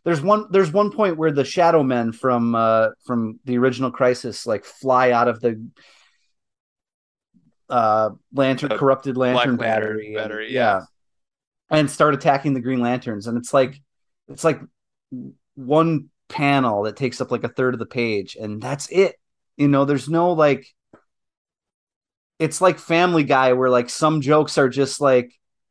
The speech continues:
Speaker 1: we're not talking about jokes here, but, you know, it's the same concept where, like, I'm just gonna show you something, and, and you're gonna go,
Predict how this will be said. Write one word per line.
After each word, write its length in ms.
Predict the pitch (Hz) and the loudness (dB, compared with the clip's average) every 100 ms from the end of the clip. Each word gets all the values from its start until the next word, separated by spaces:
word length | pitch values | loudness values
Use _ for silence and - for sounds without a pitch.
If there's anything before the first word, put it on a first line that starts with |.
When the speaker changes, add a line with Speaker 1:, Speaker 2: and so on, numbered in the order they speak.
| _ _ | _ _
Speaker 1:
we're 160 | 151 147 | -2 0
not 100 | 147 | 2
talking 220 | 151 135 | 0 0
about 180 | 117 101 | -2 0
jokes 400 | 147 165 - - | 2 2 2 -8
here, 220 | 113 110 | -8 -6
but, 120 | 117 | -6
you 80 | 127 | -4
know, 140 | 127 | -2
it's 100 | 123 | -2
the 80 | 123 | -4
same 280 | 135 151 139 | -4 0 0
concept 560 | 123 147 143 127 107 123 | 2 0 2 -2 -2 -4
where, 100 | 117 | 0
like, 260 | 110 104 _ _ _ - | 0 -2 _ _ _ -4
I'm 120 | 160 | 0
just 160 | 185 - | 0 0
gonna 200 | 180 143 | 2 0
show 260 | - 165 | 0 2
you 200 | 170 156 | 2 2
something, 520 | 131 139 123 123 117 | 0 0 -2 -2 -2
and, 220 | 117 120 - | -2 -4 -6
and 200 | 120 113 | -4 -2
you're 140 | 135 | 0
gonna 160 | 135 127 | 0 0
go, 480 | 123 123 117 113 | 2 2 2 -2